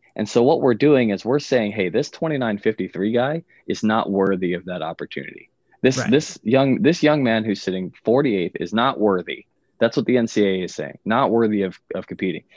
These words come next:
Speaker 1: But this guy who's run thirty oh eight in the East, he's worthy of competing. And that, that to me is, uh, sketch at best. It took twenty-nine forty-three to qualify in twenty nineteen out of the East region.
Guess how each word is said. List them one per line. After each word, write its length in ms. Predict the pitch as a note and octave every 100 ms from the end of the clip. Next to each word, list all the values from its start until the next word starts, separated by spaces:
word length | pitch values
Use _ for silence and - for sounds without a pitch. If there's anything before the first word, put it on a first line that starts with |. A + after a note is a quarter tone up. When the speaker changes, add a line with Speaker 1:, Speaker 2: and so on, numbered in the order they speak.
| _
Speaker 1:
But 240 | - D#3+ -
this 240 | - A#2 -
guy 200 | B2 A#2
who's 180 | A2 G#2+
run 200 | G#2 F#2+
thirty 340 | G#2+ G2 F#2
oh 140 | F2
eight 240 | E2+ F#2 -
in 80 | F2+
the 100 | -
East, 260 | E2+ - -
he's 180 | G2+
worthy 300 | F2+ F2 E2+
of 80 | -
competing. 340 | - - - - _ _ -
And 180 | B2+ D3+
that, 240 | E3 - A2
that 300 | C#3+ D3+ -
to 100 | B2+
me 240 | A2+ G#2
is, 340 | G2 F#2 F2 _ _ _ _
uh, 440 | E2+ F2+ F2 E2 - - - _ _ -
sketch 540 | - - D3+ - - -
at 180 | G#2 G2+
best. 360 | F#2+ - - B2+
It 80 |
took 180 | - -
twenty-nine 440 | - G#3 F#3+ D#3 B2+
forty-three 880 | B2+ C3+ G#2+ - G#2+ A#2 G2+ F#2+ _ _ _ _ _ -
to 80 | A2
qualify 800 | - A#2+ A2 - G#2 G2 F#2+ - - _ -
in 120 | G#2
twenty 240 | - A2+ G#2
nineteen 640 | F#2 E2 - F#2 D#2+ B1 -
out 200 | F2+ E2+
of 200 | E2 -
the 240 | D#2 C2+
East 300 | - G2+ -
region. 400 | F2 D2 - -